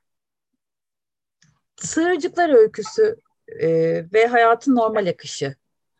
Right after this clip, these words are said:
E, iki öyküde de, e, kurduğunuz gerçeklik çok, e, çocuk dili ve çocuk algısı,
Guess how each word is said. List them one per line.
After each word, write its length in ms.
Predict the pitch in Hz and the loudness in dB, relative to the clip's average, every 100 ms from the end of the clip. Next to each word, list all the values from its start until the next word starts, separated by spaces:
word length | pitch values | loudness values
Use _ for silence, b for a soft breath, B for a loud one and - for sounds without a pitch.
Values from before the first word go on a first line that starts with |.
| _ 151 | _ -10
E, 40 | 151 147 147 - _ _ _ | -8 -10 -12 -18 _ _ _
iki 240 | _ - 392 | _ -2 -2
öyküde 480 | 311 277 233 226 | -2 -6 2 2
de, 320 | 175 170 170 - - | 4 0 -2 -12 -12
e, 60 | 180 180 180 175 175 180 - B B B B _ - | -8 -6 -6 -6 -6 -8 -12 B B B B _ -8
kurduğunuz 540 | 294 254 320 427 254 | -6 -6 -4 -6 -2
gerçeklik 720 | 254 233 233 247 _ 254 _ | 2 2 0 -6 _ -20 _
çok, 180 | - - - | -12 -12 -10
e, 300 | - 196 196 _ | -4 -2 -2 _
çocuk 460 | - 247 247 - | -4 -4 -4 -8
dili 220 | 220 214 208 | 0 2 2
ve 100 | 220 | 0
çocuk 420 | 214 202 226 - | -2 -4 -8 -8
algısı, 680 | 147 151 147 151 - 147 | -4 -4 -4 -10 -4 -6